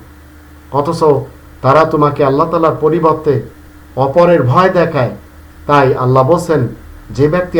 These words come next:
আল্লাহ থেকে পথভ্রষ্ট হয় তার জন্য কেউ পথ প্রদর্শক থাকতেই পারে না। তো মুত্তাকিনরা কেন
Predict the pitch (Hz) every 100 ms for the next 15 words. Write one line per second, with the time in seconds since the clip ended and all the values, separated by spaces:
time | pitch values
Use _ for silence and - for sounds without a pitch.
0 | 147 143 175 170 165 151 139 139 117 156
1 | 175 - 160 143 131 - 139 131 139 135
2 | 135 123 - - - - - 214 208 -
3 | 147 120 143 131 131 127 - 127 - -
4 | - - - 147 - - 202 123 123 113
5 | 101 95 - - - - - - - -
6 | - - - - - 131 139 156 - 190
7 | 185 233 220 208 220 - - - - -
8 | - - - - - - - 151